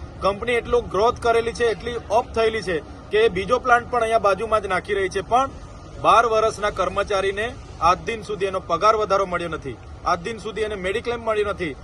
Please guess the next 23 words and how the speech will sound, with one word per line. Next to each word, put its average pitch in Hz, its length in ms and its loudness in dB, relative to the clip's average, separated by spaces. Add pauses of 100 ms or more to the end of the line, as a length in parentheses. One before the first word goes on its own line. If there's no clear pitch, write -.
(160)
એને 196 140 -4
પી - 160 -8
એફ 240 220 2
એડ 226 120 0
કરવામાં 220 400 0
નથી 202 180 -4
આવ્યું, 185 180 -2
પગાર 190 280 0
સ્લિપ 233 240 -6
એમને 226 160 -2
મળી 214 220 -2
નથી. 185 300 -6 (340)
ત્યારે 214 280 2
આવી 180 340 4
તો 208 120 0
કેટલી 202 360 -4
કંપનીઓમાં 202 720 0
આ 175 40 0
બહારથી 170 400 2
આવેલા 196 220 2
લોકો 175 240 -2
આ 175 60 2
પ્રકારની, 175 560 -4